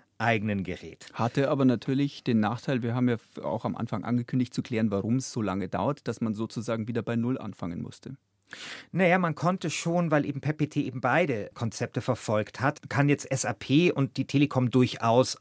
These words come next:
Speaker 1: schon auf eine Vorarbeit aufsetzen.
Speaker 2: Okay.
Speaker 1: Also sie haben ja jetzt auch so die ersten Dokumente, ähm, ins Netz gestellt und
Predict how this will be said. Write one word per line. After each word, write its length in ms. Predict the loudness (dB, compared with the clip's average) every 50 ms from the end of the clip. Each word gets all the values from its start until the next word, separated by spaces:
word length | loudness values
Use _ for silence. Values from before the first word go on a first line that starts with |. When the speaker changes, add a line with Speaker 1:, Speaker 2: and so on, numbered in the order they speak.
| _ -8
Speaker 1:
schon 240 | -2 2 2 2 2
auf 280 | 2 0 0 0 0
eine 100 | -2 -2
Vorarbeit 640 | 0 0 -2 0 0 0 0 2 2 2 2 0 -4 -12 -20 -20 -20 -20 -12 _
aufsetzen. 800 | 2 4 4 4 2 -2 -2 -2 -2 -2 -2 -6 -8 -8 -4 -2
Speaker 2:
Okay. 200 | -4 0 0 0
Speaker 1:
Also 220 | 0 0 -2 -4 -4 -6 -12 -14 -14 -14 -8
sie 140 | -4 -2
haben 120 | 0 2 4
ja 60 | 4
jetzt 160 | 2 2 0
auch 140 | -2 -2 -2
so 160 | 0 0 -2
die 140 | -2 -2 -2
ersten 400 | 0 0 0 0 -2 -6 -2 -2
Dokumente, 880 | -2 -2 -2 -2 0 0 0 0 -2 -2 0 0 2 2 0 -4 -8 -10 -12 -6
ähm, 400 | -4 -2 -2 -2 -2 -4 -6 -6
ins 300 | -6 -6 -6 -6 -4 -4
Netz 220 | -4 -4 -4 -6
gestellt 280 | -8 -6 -2 -2 -2 0
und 200 | -2 -4 -6